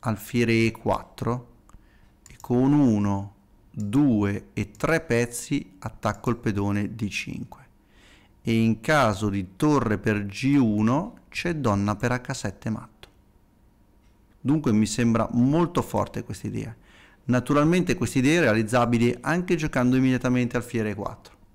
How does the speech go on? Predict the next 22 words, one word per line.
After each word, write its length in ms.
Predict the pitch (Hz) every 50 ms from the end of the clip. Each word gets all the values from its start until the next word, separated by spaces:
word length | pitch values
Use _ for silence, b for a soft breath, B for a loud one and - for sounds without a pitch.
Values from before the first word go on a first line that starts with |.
| _ _ _ -
senza 460 | - - - - 127 127 123 127 135
fare 240 | - - 117 110 107
prima 260 | 104 - 110 107 104
alfiere 320 | 104 98 - - 104 98 98
G 120 | 92 98
sei. 280 | 101 - - - - - _ _ _ _ b b b b b b b b b b _
Attacco 400 | - 110 - - 101 - - 110
il 40 | 95
pedone 460 | - 120 110 104 98 101 113 143 208 - - _ _ _ _ _ _ _ _ _ _ _ _ - - - - b b b b b b b b b b _ _ _ - - _ _
e 840 | - 110 107 104 104 104 101 101 101 98 98 98 98 101 104 - - - -
il 120 | - - 95
bianco, 1000 | 92 101 113 120 120 127 131 - - 160 151 143 120 107 104 104 101 101 107 110
il 80 | 110
nero 260 | 110 120 131 139 147 151
non 220 | 135 113 107 113
è 100 | 117 110
che 120 | - -
ha 60 | 104 101
molto 800 | 104 104 101 101 95 101 - 101 101 101 98 98 98 98 101 98
da 120 | 92 98
fare, 400 | 95 - 104 98 98 101 127 113
perché 640 | - - 110 98 - - 101 101 101 101 101 101 101